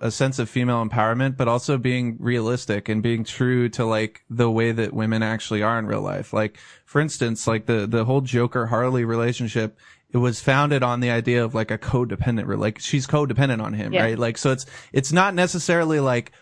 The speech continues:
Speaker 1: "Oh, I'm sad." Like, it's the literal mental aspect of, like,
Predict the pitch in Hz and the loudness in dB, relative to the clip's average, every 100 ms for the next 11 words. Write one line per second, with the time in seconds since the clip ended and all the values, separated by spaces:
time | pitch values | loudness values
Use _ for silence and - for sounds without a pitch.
0 | _ _ 151 151 139 131 127 165 143 131 | _ _ 4 4 4 2 0 4 4 4
1 | 123 120 113 139 135 - 147 131 139 143 | 2 0 0 -2 -2 0 2 4 4 4
2 | 127 120 123 135 131 113 120 120 113 110 | 2 2 2 2 2 4 4 2 -2 -2
3 | 113 107 110 107 | -2 0 -2 -2